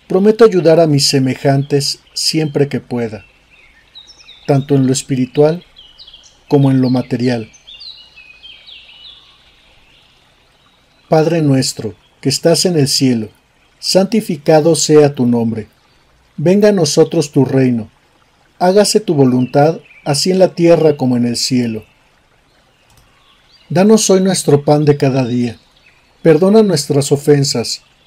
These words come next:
así como nosotros también perdonamos a los que nos ofenden. No nos dejes caer en tentación, y líbranos del mal. Amén. Dios te salve María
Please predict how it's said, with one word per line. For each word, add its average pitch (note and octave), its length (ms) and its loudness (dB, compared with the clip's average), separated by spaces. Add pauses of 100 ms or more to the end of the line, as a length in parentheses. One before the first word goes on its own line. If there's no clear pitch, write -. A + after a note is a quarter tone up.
(100)
así D#3+ 280 -4
como G3 260 2
nosotros F3 600 -2
también D3+ 420 0
perdonamos D#3 760 0
a C3+ 60 2
los B2 240 -4
que C3+ 100 -4
nos B2 220 -6
ofenden. A#2+ 560 -6 (880)
No G3 140 2
nos A3+ 200 4
dejes G#3 360 0
caer D#3 320 2
en D3 160 -2
tentación, B2+ 640 -2 (640)
y D3 120 -2
líbranos D3 520 0
del B2 180 -2
mal. D#3 360 -2 (560)
Amén. A#2+ 420 -6 (2750)
Dios F#3+ 260 0
te - 120 6
salve F3 340 4
María B2+ 500 0